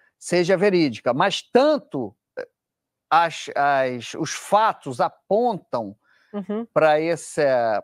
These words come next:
Speaker 1: pra essa indicação de que havia algo suspeito, que a licitação foi cancelada,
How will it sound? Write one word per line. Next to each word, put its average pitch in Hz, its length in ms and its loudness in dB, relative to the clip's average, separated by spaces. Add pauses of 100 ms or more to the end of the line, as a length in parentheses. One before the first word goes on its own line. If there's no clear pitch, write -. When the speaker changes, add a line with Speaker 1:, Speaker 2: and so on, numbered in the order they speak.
Speaker 1:
pra 147 120 0
essa 165 220 -4
indicação 160 560 -4
de 139 100 -8
que - 120 0
havia 160 680 0
algo 139 400 0
suspeito, 190 680 -6 (340)
que - 80 0
a 165 40 4
licitação 165 520 -2
foi - 160 -6
cancelada, 151 1000 2